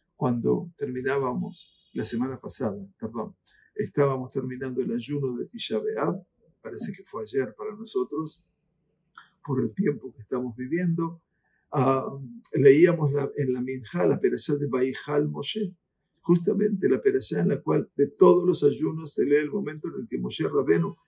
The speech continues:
implora el perdón de Dios para este pueblo de Israel.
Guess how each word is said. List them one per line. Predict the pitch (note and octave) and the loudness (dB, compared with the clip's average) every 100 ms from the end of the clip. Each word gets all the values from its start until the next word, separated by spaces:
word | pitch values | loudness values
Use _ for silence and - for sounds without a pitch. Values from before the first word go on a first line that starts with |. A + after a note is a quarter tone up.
| _ - | _ 6
implora | E3 D3 - D3+ F3+ F#3 F3+ - | 8 8 6 8 10 10 6 2
el | C#3 | 2
perdón | - C3 D3 D#3+ | 2 0 2 0
de | C3+ | -2
Dios | B2+ D#3 D3+ D3 - | -2 -2 0 -2 -4
para | C3+ B2+ C#3 | -4 2 2
este | C#3+ - A#2+ | 0 -4 2
pueblo | C#3+ C3+ B2+ B2 | 6 6 4 -2
de | - A1+ | -2 -4
Israel. | - - - B1+ | -8 -14 -12 -14